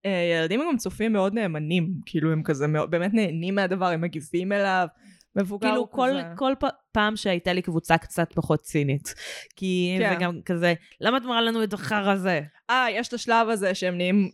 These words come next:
Speaker 1: מתחילים לשנוא כל דבר שאפילו קצת מקושר לילדים, ואז קשה מאוד להסתדר איתם.
Speaker 2: למרות שזה לגמרי סדרה למבוגרים, כן?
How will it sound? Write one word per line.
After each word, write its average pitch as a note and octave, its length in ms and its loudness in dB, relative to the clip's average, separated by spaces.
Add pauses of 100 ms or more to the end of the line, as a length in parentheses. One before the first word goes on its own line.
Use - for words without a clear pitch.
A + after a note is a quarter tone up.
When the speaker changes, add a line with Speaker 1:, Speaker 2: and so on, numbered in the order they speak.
(160)
Speaker 1:
מתחילים G#3 280 0
לשנוא G#3 300 -2
כל G3+ 200 2
דבר F#3 220 0
שאפילו F#3 340 0
קצת - 280 -2
מקושר A3 400 0
לילדים, A#3+ 440 2
ואז E3+ 200 0
קשה F3+ 220 -2
מאוד D#3+ 200 0
להסתדר D#3 300 -2
איתם. D#3 180 -2 (220)
Speaker 2:
למרות F#3+ 220 2
שזה G#3 240 0
לגמרי D#3 380 -2
סדרה D#3+ 300 0
למבוגרים, D3+ 680 -2
כן? D#3 240 0